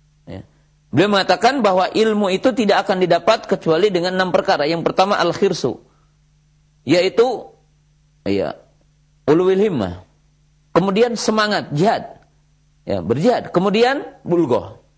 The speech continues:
Kemudian apa? <coughs> Bulgoh. Jadi ini ilmu tidak akan didapat kecuali dengan sungguh-sungguh. Dan itu diterungkapkan oleh Imam Syafi'i rahimahullah ta'ala.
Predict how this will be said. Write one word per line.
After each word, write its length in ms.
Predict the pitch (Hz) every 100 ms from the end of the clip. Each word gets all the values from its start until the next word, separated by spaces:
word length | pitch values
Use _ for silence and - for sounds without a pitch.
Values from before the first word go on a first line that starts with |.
| _ _ _ _ _ _ _
Kemudian 260 | 123 135 170
apa? 340 | 135 165 - - - - _ _
<coughs> 520 | _ _ _ _ -
Bulgoh. 440 | 156 131 92 - - _ -
Jadi 320 | 120 175 160
ini 240 | 180 233 -
ilmu 340 | 180 202 131
tidak 320 | - 147 143 143
akan 140 | 160
didapat 560 | 160 175 123 107 - -
kecuali 320 | 131 160 170
dengan 160 | 160 151
sungguh-sungguh. 540 | 156 156 - - - _ _ _ _ -
Dan 160 | 131
itu 160 | 139 185
diterungkapkan 640 | 147 143 139 135 151 160
oleh 180 | 139 127
Imam 180 | 131 139
Syafi'i 320 | - 143 -
rahimahullah 540 | 117 117 113 107 92 -
ta'ala. 260 | 78 -